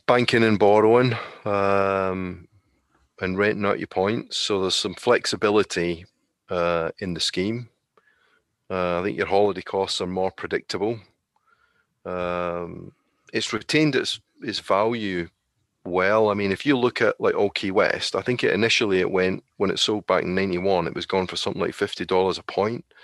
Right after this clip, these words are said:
Um, even, even now on resale,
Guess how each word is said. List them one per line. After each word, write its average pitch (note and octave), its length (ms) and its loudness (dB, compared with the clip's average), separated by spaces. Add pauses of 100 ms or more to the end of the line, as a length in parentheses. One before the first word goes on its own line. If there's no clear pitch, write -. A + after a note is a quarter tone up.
(580)
Um, F2+ 680 -2 (180)
even, C3 520 0 (300)
even C3 420 0
now A2 280 2
on F#2 160 0
resale, E2+ 720 -2